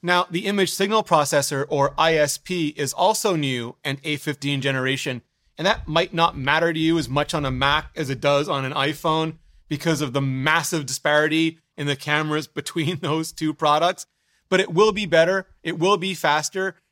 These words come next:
and it'll absolutely help with the new ten eighty P MacBook Air webcam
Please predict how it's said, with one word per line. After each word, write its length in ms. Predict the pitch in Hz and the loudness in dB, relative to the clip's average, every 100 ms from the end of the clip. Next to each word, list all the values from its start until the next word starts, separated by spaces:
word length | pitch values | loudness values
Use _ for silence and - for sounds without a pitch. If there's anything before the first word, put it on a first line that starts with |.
| - | -6
and 120 | 165 | -2
it'll 200 | 175 180 | -2 0
absolutely 680 | 170 185 - 202 175 180 151 | 2 2 2 -2 -2 -2 -4
help 360 | 110 170 165 - | 2 4 4 0
with 140 | 147 | -8
the 100 | 151 | -4
new 200 | 143 147 | -2 -2
ten 240 | 135 - 165 | -2 -4 -2
eighty 160 | 156 147 | 0 -2
P 260 | 151 147 | -2 -4
MacBook 500 | 131 143 143 151 139 | 0 -2 -2 -4 -6
Air 200 | 131 123 | -4 -4
webcam 500 | 135 220 - 120 98 | -2 -6 -4 -8 -8